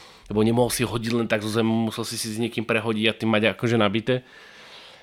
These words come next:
Tak, e, toto ti, presne, keď to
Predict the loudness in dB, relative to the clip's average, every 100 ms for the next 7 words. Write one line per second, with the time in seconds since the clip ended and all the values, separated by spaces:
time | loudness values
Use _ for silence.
0 | _ -4 -2 -2 0 2 4 4 0 -8
1 | _ _ _ _ _ _ _ _ 2 2
2 | 2 0 -2 2 2 2 0 0 2